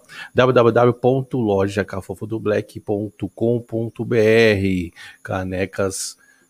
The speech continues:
vários tipos de canecas personalizadas lá pra vocês, tá bom? Galerinha aí, é, que entrar no chat,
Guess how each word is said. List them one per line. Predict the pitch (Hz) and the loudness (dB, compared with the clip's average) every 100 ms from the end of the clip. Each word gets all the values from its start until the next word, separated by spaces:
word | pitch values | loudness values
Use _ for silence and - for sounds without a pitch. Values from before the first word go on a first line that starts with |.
| _ | _
vários | 98 110 107 90 | 0 2 2 0
tipos | - 92 104 | -6 -6 -8
de | 95 | -6
canecas | 104 101 95 95 | -6 -6 -8 -12
personalizadas | - 113 113 - 117 107 107 92 98 98 98 92 | -6 0 0 -2 -8 -4 -4 0 2 2 0 0
lá | 98 | 2
pra | - 107 | 4 2
vocês, | 101 120 127 - 110 87 - - - _ - - _ _ _ - | 4 4 4 -2 -2 -2 -4 -6 -8 _ -20 -20 _ _ _ -6
tá | 98 | -6
bom? | 87 98 101 _ _ - _ 117 | -2 -4 -4 _ _ -12 _ 2
Galerinha | 135 147 127 135 127 | 4 6 6 6 6
aí, | 113 139 165 - - _ _ _ _ _ _ _ - | 6 6 6 0 -20 _ _ _ _ _ _ _ -6
é, | 110 107 104 98 | 0 2 2 -2
que | - | -4
entrar | 110 107 | -6 -6
no | 104 | -6
chat, | - 156 147 - 147 143 | -2 0 0 -2 -2 -2